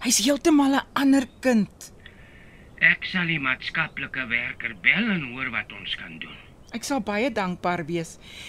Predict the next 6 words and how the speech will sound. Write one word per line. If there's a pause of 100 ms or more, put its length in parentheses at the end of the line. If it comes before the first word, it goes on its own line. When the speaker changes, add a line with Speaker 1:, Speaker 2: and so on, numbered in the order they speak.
(140)
Speaker 1:
En
glo
my,
arme
Emily
ook.